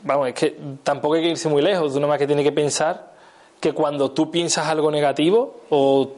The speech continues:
tú entras en un estado de nerviosismo, que eso al fin y al cabo es algo mental, eh, ¿cómo se te pone la barriga? O sea, es que está directamente relacionado el cerebro con, con el intestino. Dice, "Tengo los nervios aquí", ¿no?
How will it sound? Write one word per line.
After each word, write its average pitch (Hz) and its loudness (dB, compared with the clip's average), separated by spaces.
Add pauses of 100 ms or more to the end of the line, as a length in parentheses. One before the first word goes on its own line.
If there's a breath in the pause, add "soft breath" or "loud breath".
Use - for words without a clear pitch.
(120)
tú 156 2
entras 151 0
en 156 0
un 151 0
estado 151 2
de 147 2
nerviosismo, 180 2
que 139 -2
eso 131 -2
al 131 0
fin 135 2
y 131 2
al 127 0
cabo 143 0
es 127 -2
algo 131 2
mental, 135 0 (680 loud breath)
eh, 139 2
¿cómo 143 0
se 143 0
te 143 0
pone 135 0
la 120 2
barriga? 131 0 (720)
O - -20
sea, 127 2
es 120 -2
que 135 2
está 127 0
directamente 139 0
relacionado 135 2 (640)
el 135 -2
cerebro 139 0
con, 135 0 (540 loud breath)
con 143 0
el 143 -2
intestino. 139 0
Dice, 135 0
"Tengo 143 2
los 175 0
nervios 185 2
aquí", 180 2
¿no? 190 2